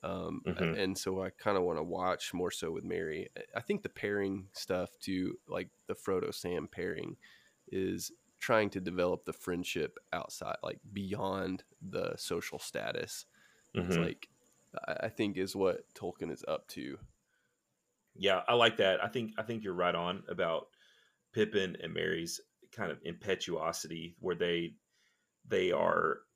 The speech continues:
Speaker 2: a little bit more foolhardy, um,
Speaker 1: Mm-hmm.
Speaker 2: a, a little bit more, uh, kind of, we've, we've seen it with Pippin a lot, like, really clued into his desires. You know, he's worried about when we're gonna eat. He's,
Speaker 1: Mm-hmm.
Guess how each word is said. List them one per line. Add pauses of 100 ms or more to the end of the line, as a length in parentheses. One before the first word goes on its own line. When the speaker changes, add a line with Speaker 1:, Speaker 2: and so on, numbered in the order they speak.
(140)
Speaker 2:
a
little
bit (500)
more
foolhardy, (240)
um,
Speaker 1:
Mm-hmm. (160)
Speaker 2:
a,
a
little
bit (100)
more, (340)
uh, (1300)
kind
of, (360)
we've,
we've
seen
it
with
Pippin
a
lot,
like,
really
clued
into
his
desires.
You
know,
he's
worried
about
when
we're
gonna
eat. (280)
He's,
Speaker 1:
Mm-hmm.